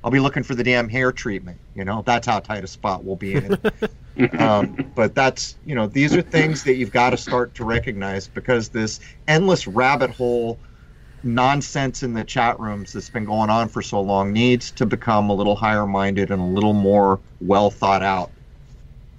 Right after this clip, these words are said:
Speaker 2: So someone's asking, uh, let me see, where did it go? Mage and Majestic, why do you guys think they do these rituals?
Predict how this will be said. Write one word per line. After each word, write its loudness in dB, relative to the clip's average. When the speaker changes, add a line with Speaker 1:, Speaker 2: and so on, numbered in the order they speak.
Speaker 2:
So 0
someone's 6
asking, 6
uh, 0
let -2
me -4
see, -8
where -4
did -8
it -10
go? -2
Mage 4
and 4
Majestic, 0
why 6
do 4
you 4
guys 6
think 2
they 0
do 4
these 2
rituals? -6